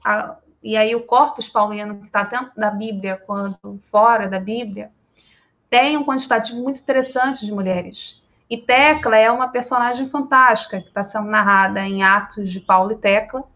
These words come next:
que é uma mulher que batiza, é uma mulher que fala, e é uma mulher que leva a boa nova a outras pessoas.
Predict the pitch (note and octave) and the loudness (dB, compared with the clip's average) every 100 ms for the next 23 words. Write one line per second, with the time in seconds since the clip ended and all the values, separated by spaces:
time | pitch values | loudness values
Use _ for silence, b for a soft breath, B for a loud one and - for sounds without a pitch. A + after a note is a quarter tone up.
0 | _ b b b _ - C4 A#3+ A#3+ A#3+ | _ b b b _ -2 2 6 6 4
1 | B3 A#3+ A3+ - - G3 F#3+ F#3+ - - | 2 0 -4 -6 -4 0 2 0 -8 -8
2 | G#3 G3 - - _ _ _ - G#3+ G#3+ | -4 -4 -6 -12 _ _ _ -2 0 0
3 | - A#3+ C4+ C#4 E4 E4 _ _ _ _ | -2 -4 -2 0 0 -2 _ _ _ _
4 | _ _ _ A#3 B3 A#3+ A3 G#3+ G3+ - | _ _ _ 4 6 4 0 0 -2 -4
5 | - - - G#3 G#3+ C4 D#4+ F#4 - _ | -12 -10 2 4 6 4 0 -4 -10 _
6 | _ _ _ _ _ _ _ _ A3+ A#3+ | _ _ _ _ _ _ _ _ -8 -6
7 | B3 A3+ A3+ B3 C4+ C4+ B3+ A#3+ A3 A3+ | -8 -8 -2 0 0 -2 -6 -4 0 2
8 | A#3 B3 - - A#3+ B3 B3 - - A#3 | 2 0 -6 -12 -8 -6 -8 -8 0 2
9 | C4+ D#4+ D4+ A3+ G#3 G3+ G3+ G#3 G3+ G3 | 4 4 4 4 4 2 0 0 0 0
10 | G3 G#3+ B3+ G#3+ G3 F#3+ - _ _ _ | 2 4 4 0 -4 -6 -10 _ _ _
11 | _ _ _ - G#3 A3 A#3+ C4 B3+ A#3+ | _ _ _ -4 2 4 6 4 4 0
12 | A#3+ C#4 E4+ E4 D#4 C4+ G3 G3 - | -2 -10 -12 -4 -2 -2 -4 -10 -20